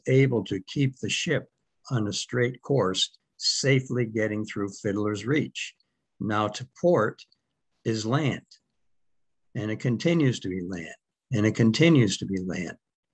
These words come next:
And if the pilot doesn't move, doesn't turn to port, then the pilot's going to crash right into the land right here and into the first light. So how does a pilot know when to turn to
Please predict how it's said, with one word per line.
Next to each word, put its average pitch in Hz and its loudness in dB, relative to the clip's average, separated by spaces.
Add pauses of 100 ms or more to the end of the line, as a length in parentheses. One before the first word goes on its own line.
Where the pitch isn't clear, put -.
(220)
And 110 6
if 104 2
the 107 -2
pilot 123 2
doesn't 117 2
move, 135 4 (380)
doesn't 110 -2
turn 180 2
to 135 -6
port, - -8 (400)
then 120 -4
the 117 -2
pilot's 131 -4
going 110 -6
to 107 -6
crash 101 -2
right 107 0
into 101 -2
the 110 0 (500)
land 110 2
right 113 2
here 107 -2
and 110 -4
into 104 -6
the 104 -6
first 113 -2
light. 147 0 (360)
So 101 -2
how 117 4
does 139 2
a 113 -2
pilot 123 -2
know 117 -2 (420)
when 110 0
to 127 -6
turn 110 -2
to 101 -6